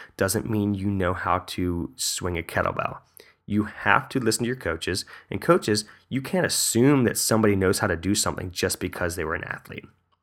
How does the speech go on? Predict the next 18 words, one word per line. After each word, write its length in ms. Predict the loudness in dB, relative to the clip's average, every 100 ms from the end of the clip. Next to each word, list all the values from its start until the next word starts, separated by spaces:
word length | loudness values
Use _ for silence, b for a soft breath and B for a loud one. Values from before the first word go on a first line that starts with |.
| _
So 100 | -2
anyway, 380 | 4 6 6 4 B B _
the 80 | -6
conclusion 840 | -2 -2 2 4 4 4 2 0 -6
stated 440 | -6 2 2 2 0
that 180 | -4 -4
CrossFit 480 | 2 4 4 0 0
injury 380 | 0 2 0 0
rates 280 | 0 -2 -4
are 60 |
comparable 640 | -8 -10 -8 2 2 4 0
to 160 | -2 -4
those 560 | 2 4 6 6 2 B B B B 0
of 400 | 2 2 -2 0
recreational 580 | 2 4 4 4 0 0
or 120 | -2
competitive 460 | -4 -6 0 2 0
sports, 500 | -2 0 0 -2